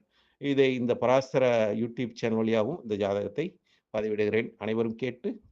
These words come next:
பயனடைங்க. ஏன்னா, இந்த எதுக்காக இதை பதிவிடுறேன்னா, ஒரு ஜாதகத்துக்கு பலன் சொல்வதும்,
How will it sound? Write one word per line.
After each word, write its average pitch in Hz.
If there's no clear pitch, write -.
பயனடைங்க. 101
ஏன்னா, 120
இந்த 123
எதுக்காக 139
இதை 113
பதிவிடுறேன்னா, 123
ஒரு 139
ஜாதகத்துக்கு 156
பலன் 143
சொல்வதும், 131